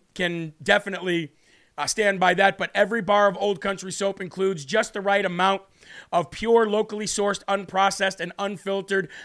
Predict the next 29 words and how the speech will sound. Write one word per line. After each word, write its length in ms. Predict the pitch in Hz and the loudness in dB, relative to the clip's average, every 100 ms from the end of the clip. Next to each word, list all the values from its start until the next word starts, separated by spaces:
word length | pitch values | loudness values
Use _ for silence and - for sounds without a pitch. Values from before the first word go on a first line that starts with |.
| - 131 | -14 0
bentonite 600 | 202 220 220 208 208 - | 2 2 0 0 0 -4
clay. 420 | 165 180 139 117 - - | 0 2 2 -2 -16 -10
Experience 640 | 165 156 - 220 226 220 190 | -6 -4 -4 -2 0 -2 -4
the 120 | 185 | -6
healing 300 | 190 214 214 | -4 -4 -4
properties 500 | 196 196 196 202 185 | 2 2 2 -2 -2
of 60 | 170 | 0
our 120 | 165 | 0
soap 340 | - 196 190 - - | 2 2 2 -6 -10
that 240 | 160 165 151 | -6 -6 0
does 220 | 196 165 | 2 2
wonders 580 | 160 208 226 226 220 - - | 0 -2 2 2 0 -4 -14
for 120 | - | -10
sensitive 460 | 160 220 226 214 196 | -4 -2 -2 -4 -4
skin 260 | - 208 202 | -4 -4 -4
conditions 480 | 196 196 185 190 | -4 -2 -2 -4
like 160 | 160 156 196 | -4 -2 0
eczema 480 | 196 165 208 202 202 - - | 0 0 0 0 -2 -16 -6
and 160 | 175 196 | -4 -4
psoriasis. 720 | - 185 190 196 190 156 143 175 | -4 2 4 4 2 -4 -4 0
Our 140 | 185 | 0
soap 320 | - 196 190 | 0 -4 -4
is 100 | 180 | -4
safe, 420 | - 202 214 220 _ - - - | -2 0 -2 -4 _ -20 -20 -4
uh, 160 | 170 190 | 2 2
to 120 | 185 | 2
use 260 | 196 208 214 | -4 -4 -4
for 180 | 180 165 | -2 0
hair 280 | 196 214 | 4 4